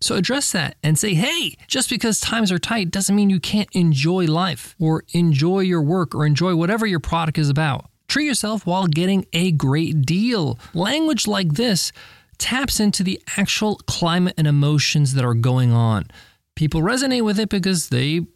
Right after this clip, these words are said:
can see themselves in that language. And once people start seeing themselves, they're open to hearing what you have to say and agreeing with your solution. Next, market your risk reversal. Risk reversal means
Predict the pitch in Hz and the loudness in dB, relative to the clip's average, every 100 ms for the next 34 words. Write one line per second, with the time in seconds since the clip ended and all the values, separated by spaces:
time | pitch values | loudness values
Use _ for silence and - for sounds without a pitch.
0 | _ - 147 180 - 226 302 294 - 180 | _ 0 2 2 0 0 0 0 0 0
1 | 165 143 165 156 143 131 117 110 - - | 0 0 0 0 0 0 0 0 -2 -6
2 | - - _ _ - 156 151 - 147 226 | -8 -20 _ _ -6 -4 -4 -4 -4 -2
3 | 311 - 294 247 226 - - 294 330 226 | -2 -2 -2 0 -2 -2 -2 0 0 0
4 | - 170 170 165 - - - - 147 - | 0 0 0 -2 -8 -16 -16 -4 -4 -2
5 | 190 208 196 180 135 - 254 254 202 170 | -2 0 0 0 -2 -2 -2 0 0 0
6 | 151 147 - 147 - 151 151 156 139 131 | 0 0 -2 -4 -2 -2 -2 0 0 2
7 | 135 175 240 190 165 160 - 147 147 143 | 2 2 0 0 0 0 -2 -2 -2 0
8 | 139 127 - 147 180 190 - 95 - - | 0 0 0 0 0 0 -2 -4 -6 -18
9 | - - 165 240 - - - _ _ _ | -20 -4 -2 -2 -4 -6 -8 _ _ _
10 | _ 135 165 214 - 208 175 170 135 135 | _ 2 2 0 -2 -2 0 2 0 0
11 | - 135 110 120 120 123 - 131 202 - | 0 -2 0 0 -2 -4 -6 -2 -2 0
12 | 233 185 196 - 202 190 196 202 | -2 0 -2 -2 0 0 2 0